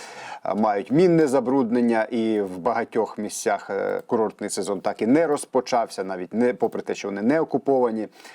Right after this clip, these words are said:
Та ж Затока, наприклад, в громаді розбито безліч баз.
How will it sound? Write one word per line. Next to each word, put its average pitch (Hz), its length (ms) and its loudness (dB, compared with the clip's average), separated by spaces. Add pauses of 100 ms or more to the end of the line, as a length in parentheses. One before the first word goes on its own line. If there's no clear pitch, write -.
(140)
Та 127 160 2
ж 101 100 -6
Затока, 156 480 0
наприклад, 131 480 0
в 85 80 -10
громаді 117 400 2
розбито 110 520 0
безліч 92 540 -2
баз. 139 360 -2